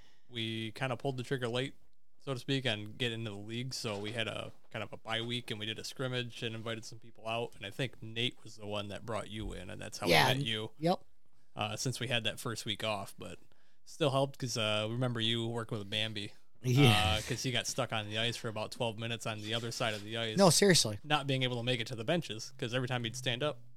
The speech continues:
Speaker 1: right down to the ice, he'd just fall.
Speaker 2: Yeah.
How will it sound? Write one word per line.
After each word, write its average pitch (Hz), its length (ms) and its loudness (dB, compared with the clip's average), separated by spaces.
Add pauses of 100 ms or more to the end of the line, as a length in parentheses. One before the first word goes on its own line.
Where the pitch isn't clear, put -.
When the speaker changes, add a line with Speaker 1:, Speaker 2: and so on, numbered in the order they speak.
(200)
Speaker 1:
right 123 160 -4
down 113 160 -4
to 104 60 -8
the 101 120 -8
ice, - 280 -10
he'd 120 120 -6
just - 140 -12
fall. - 260 -10 (480)
Speaker 2:
Yeah. - 220 -10